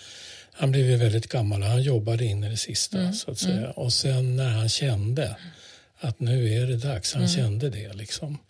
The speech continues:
Speaker 1: Eh, han var en sån människa.
Speaker 2: Mm.
Speaker 1: Då hade han redan plats bokad på Ersta sjukhem,
Speaker 2: Mm.
Speaker 1: på hospiceavdelning där.
Speaker 2: Mm.
Speaker 1: Och då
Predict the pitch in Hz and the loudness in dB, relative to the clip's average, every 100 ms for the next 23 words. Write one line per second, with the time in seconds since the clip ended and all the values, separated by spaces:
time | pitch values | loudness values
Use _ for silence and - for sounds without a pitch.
0 | _ - - - - _ - 135 110 131 | _ -20 -20 -20 -20 _ -4 0 4 4
1 | 110 107 - 131 120 117 127 - 123 180 | 4 2 0 -4 -2 -4 -6 -6 -4 -2
2 | 180 202 123 147 117 123 117 113 107 107 | -4 -2 0 0 2 0 2 0 0 -2
3 | 117 - 131 120 - - 120 - 139 120 | -4 -6 -2 -2 -2 -2 -2 -2 -6 -4
4 | - 113 107 - 127 - 123 - 139 113 | -4 -4 -4 -6 -6 -6 -6 -6 -4 -2
5 | 190 175 110 120 - - 117 - 120 131 | -2 -2 -2 -2 -4 -4 -4 -2 -4 -4
6 | 143 147 147 190 180 208 - - - _ | -4 -4 -4 -2 -4 -4 -12 -20 -20 _
7 | 143 - - 131 131 135 | -4 -4 0 2 4 2